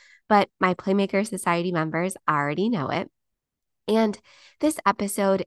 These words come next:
is not about choosing a word of the year, but if it was, I want you to consider one for me, or a couple. What if your word of the year could be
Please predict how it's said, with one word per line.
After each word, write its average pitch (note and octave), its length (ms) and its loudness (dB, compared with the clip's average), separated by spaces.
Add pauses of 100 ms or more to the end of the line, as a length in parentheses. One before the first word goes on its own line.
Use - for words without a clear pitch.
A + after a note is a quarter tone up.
is G3 320 2 (100)
not G3 580 2
about F3+ 300 2
choosing F3 460 0
a E3+ 100 0
word E3 200 0
of F#3 120 -4
the G3+ 80 -4
year, D#3+ 300 0
but G#3+ 260 2 (500)
if A#3 220 0
it D#4 120 2 (100)
was, F3+ 520 -2 (200)
I G#3+ 120 0
want C#4 200 0
you C4+ 80 0
to C4 100 0
consider E3+ 500 -2
one C#3+ 200 -2
for - 180 -8
me, - 240 -6
or F#3 260 2 (160)
a F3 80 -4
couple. - 500 -8 (840)
What G#3+ 260 2
if C#4+ 140 0
your C#4 160 2
word G3+ 360 2
of F#3 160 -2
the F3+ 100 -2
year F3 320 2
could F3 320 -6
be E3 400 -4